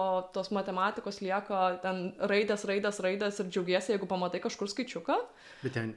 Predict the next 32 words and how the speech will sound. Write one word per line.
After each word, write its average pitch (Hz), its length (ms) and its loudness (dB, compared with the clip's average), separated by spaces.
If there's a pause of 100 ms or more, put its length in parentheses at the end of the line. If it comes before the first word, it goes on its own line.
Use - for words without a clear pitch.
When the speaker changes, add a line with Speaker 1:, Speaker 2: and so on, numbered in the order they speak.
Speaker 2:
ten 107 160 -4
diferencialinės 113 720 -2
lygtys, 95 240 -12
ar 247 80 -4
Speaker 1:
Aš - 140 0
Speaker 2:
ne? 285 100 6
Speaker 1:
neatsimenu, 285 560 0
kokios 254 320 2
Speaker 2:
Ok. - 80 -4
Speaker 1:
ten 180 100 0
lygtys. 180 300 0
Aš 196 80 -6
prisipažinsiu, 208 640 10
aš - 80 4
tikrai 233 180 6
neatsimenu, 233 460 4
kokios 226 260 2
ten 208 140 0
lygtys. 185 380 -2 (320)
Bet, 208 100 4
žodžiu, 240 320 8
esmė 233 240 2
ta, 240 160 4
kad 202 160 0
buvo, 240 240 4
kad 220 160 2
aš - 220 -2 (440)
praleidau 208 640 8
vieną 233 480 6
iš - 200 0 (140)
pirmų 208 600 2
paskaitų, 185 720 -2